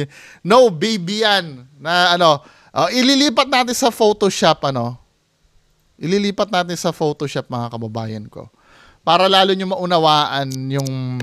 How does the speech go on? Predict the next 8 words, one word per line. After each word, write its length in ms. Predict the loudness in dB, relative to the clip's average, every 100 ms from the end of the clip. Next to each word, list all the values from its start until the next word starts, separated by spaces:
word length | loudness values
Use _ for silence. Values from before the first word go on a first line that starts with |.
| -10 -12 -20 -20 -20 -16 -4
yung 480 | 0 0 -2 -2
anomaly 560 | 0 2 2 4 2 2
na 80 | 0
nangyayari 560 | 0 0 2 4 4
doon 160 | 2 -2
sa 80 | -4
picture. 640 | -4 -8 -8 -4 -4 -4 -14 _ _ _ _ _
Kasi 400 | -4 -2 -2